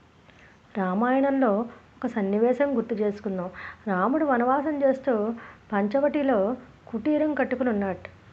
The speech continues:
ఋషులు వచ్చి, "రామ,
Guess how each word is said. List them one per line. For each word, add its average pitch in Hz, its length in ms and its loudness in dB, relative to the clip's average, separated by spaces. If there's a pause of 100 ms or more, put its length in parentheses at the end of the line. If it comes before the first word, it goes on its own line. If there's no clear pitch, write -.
(600)
ఋషులు 226 260 0
వచ్చి, 262 460 0 (420)
"రామ, 214 520 2